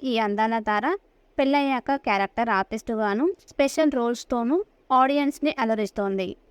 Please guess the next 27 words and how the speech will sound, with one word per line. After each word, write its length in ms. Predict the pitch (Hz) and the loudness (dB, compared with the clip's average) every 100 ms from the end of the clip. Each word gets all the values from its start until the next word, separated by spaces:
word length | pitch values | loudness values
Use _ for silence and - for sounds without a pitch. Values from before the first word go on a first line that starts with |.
| - | 0
చైల్డ్ 320 | 302 302 302 | 2 2 0
ఆర్టిస్ట్గా 600 | 226 202 196 240 - 226 254 | 0 -2 -2 -6 -4 0 0
సినీ 260 | 233 220 | 0 -4
పరిశ్రమలోకి 840 | 254 240 226 - 220 220 214 208 262 226 | 0 0 -2 -4 -2 0 0 0 -2 -2
అడుగుపెట్టింది 720 | 214 220 220 208 214 208 202 | -4 -4 -4 -4 -2 -2 -2
ఆమె. 260 | 208 196 196 - _ _ | -2 -2 -4 -6 _ _
సినీ 240 | - 285 311 | 0 2 4
ఇండస్ట్రీలో 560 | 247 247 240 247 226 262 | 2 0 -2 -6 -4 -4
సుమారు 420 | 247 214 226 233 | -4 0 0 0
నలభై 400 | 247 208 220 220 | 0 -2 -2 -2
ఏళ్ల 240 | 208 208 220 | 0 0 -2
ప్రస్థానం 580 | 220 220 - 240 254 | -4 -6 -2 -2 0
తనది. 420 | 285 220 202 185 185 _ _ - | 0 0 -2 -4 -10 _ _ -2
ప్రస్తుతం 420 | 277 - 311 294 285 | -2 -2 -2 0 0
వెండితెరతో 640 | 226 208 240 240 233 240 233 | 0 -2 0 0 -2 -2 -2
పాటు 300 | 220 214 285 | 0 0 0
బుల్లితెర 480 | 226 214 233 233 233 | -2 -2 -2 -2 -4
ప్రేక్షకులను 720 | 226 214 - 247 226 220 233 262 | -4 -6 -4 -8 -4 -2 -2 -2
ఎంటర్టైన్ 480 | 220 220 214 220 220 | -4 -4 -2 -2 -2
చేస్తున్న 400 | 208 - 226 214 202 | -4 -6 -4 -4 -2
ఈ 100 | 240 | -2
బ్యూటీ 380 | 220 214 208 294 392 _ _ | -2 -4 -2 -2 -2 _ _
మరెవరో 420 | 226 214 202 214 208 | -2 0 0 0 0
కాదు, 340 | 202 196 196 190 _ _ | 0 0 -2 -6 _ _
సీనియర్ 420 | - 285 277 285 277 | -4 0 2 0 0
హీరోయిన్ 440 | 233 233 226 285 | -2 0 0 2
మీనా. 280 | 277 214 202 | 2 0 -2